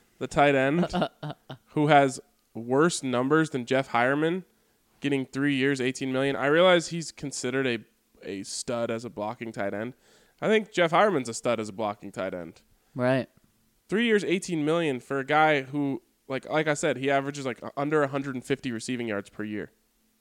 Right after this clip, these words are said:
Speaker 2: Wow.
Speaker 1: Why don't you just sign a Billy Turner
Speaker 2: Yeah.
Speaker 1: and just play him out there?
Speaker 2: That is wild. I guess 'cause Billy Turner cost you seven million a year. So does Jeff Hireman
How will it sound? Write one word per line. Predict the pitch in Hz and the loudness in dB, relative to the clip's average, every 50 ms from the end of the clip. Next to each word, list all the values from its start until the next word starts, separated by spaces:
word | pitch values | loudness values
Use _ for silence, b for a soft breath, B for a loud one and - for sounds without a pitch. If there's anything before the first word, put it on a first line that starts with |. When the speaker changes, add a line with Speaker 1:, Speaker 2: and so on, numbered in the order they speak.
| _ _ _ _ _ _ _ _ _ _ _ _ _ - | _ _ _ _ _ _ _ _ _ _ _ _ _ -16
Speaker 2:
Wow. | 110 110 110 110 113 113 107 107 107 104 104 104 101 98 101 | -10 -6 -2 0 0 0 0 0 -2 -4 -4 -4 -4 -2 0
Speaker 1:
Why | 117 147 | 2 2
don't | 165 196 190 | 2 2 2
you | 214 | 0
just | 202 202 170 - _ _ _ _ _ | -2 -2 -2 -4 _ _ _ _ _
sign | - - - - 135 135 156 170 | -8 -6 -4 -2 0 0 2 2
a | 165 147 123 110 - _ _ _ _ _ _ _ _ _ _ - - | 2 0 -2 -4 -12 _ _ _ _ _ _ _ _ _ _ -8 -2
Billy | 139 143 160 151 | 0 2 2 2
Turner | - - 147 165 180 139 117 113 117 - | 0 0 -2 -2 0 0 -2 -4 -6 -8
Speaker 2:
Yeah. | 127 113 131 135 143 143 127 110 - | -6 -2 0 2 2 2 0 -2 -4
Speaker 1:
and | 143 143 | -6 -6
just | 135 139 131 - | -4 -6 -6 -6
play | - - 156 151 143 | -2 2 2 4 4
him | 135 127 | 2 0
out | 120 113 113 | -2 -2 -2
there? | - 120 107 131 131 - | -4 -4 -4 -4 -4 0
Speaker 2:
That | - 127 131 127 | 2 4 4 4
is | 123 117 104 110 | 4 0 -2 -4
wild. | 104 98 95 107 110 120 120 120 123 127 123 117 107 98 95 95 92 - - _ | -8 -10 -6 -2 2 4 6 6 6 6 4 2 0 -2 -4 -8 -12 -16 -16 _
I | - 113 | -6 -2
guess | 117 127 123 - | -2 -2 -2 -2
'cause | 127 107 | -4 -4
Billy | 98 117 113 110 104 | -2 0 0 0 0
Turner | - 123 120 113 104 | -2 -2 -2 -2 -2
cost | - 107 104 - - | -2 -4 -4 -4 -6
you | 98 | -8
seven | - - - 127 131 127 131 110 | -6 -2 -2 0 0 0 -2 -4
million | 104 101 101 98 98 98 | -4 -6 -6 -8 -8 -8
a | 101 | -8
year. | 101 101 101 101 104 - b b b b b b b b _ _ _ | -8 -8 -8 -8 -10 -12 b b b b b b b b _ _ _
So | - - 180 165 123 127 117 - _ _ | 2 4 4 4 4 0 -8 -18 _ _
does | - 156 143 123 | -2 -2 -2 0
Jeff | - 170 202 - - | 4 4 4 4 4
Hireman | 185 170 156 160 170 160 139 120 110 104 104 101 107 | 2 2 4 4 4 4 2 2 0 -2 -2 -6 -10